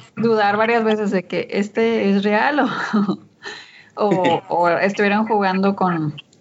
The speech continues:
Speaker 1: en, pues sí, con toda la tecnología que tienen. En-, pero eso me gusta, o sea, como que me emociona así de ver todo lo que,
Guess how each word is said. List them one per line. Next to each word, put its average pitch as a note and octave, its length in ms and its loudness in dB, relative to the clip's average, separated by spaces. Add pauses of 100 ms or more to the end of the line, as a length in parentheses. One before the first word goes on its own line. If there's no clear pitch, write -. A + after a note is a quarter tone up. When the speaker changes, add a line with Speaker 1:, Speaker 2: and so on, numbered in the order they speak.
(280)
Speaker 1:
en, E3+ 580 0 (380)
pues F3 180 0
sí, F#3 140 0
con F#3+ 160 0
toda G3+ 160 2
la G#3+ 160 0
tecnología G3 480 0
que G3+ 120 -2
tienen. G#3 400 -2 (760)
En-, A3 260 -4
pero A#3+ 200 2
eso A#3 200 0
me D4 120 0
gusta, A3+ 400 0
o - 20 -2
sea, A3 160 -2
como G#3 340 0
que G3 380 0
me G3+ 80 2
emociona A3 800 0 (100)
así G#3+ 260 0
de A3+ 360 2
ver G3+ 200 0
todo A3 300 0
lo A3 180 0
que, F3 800 -2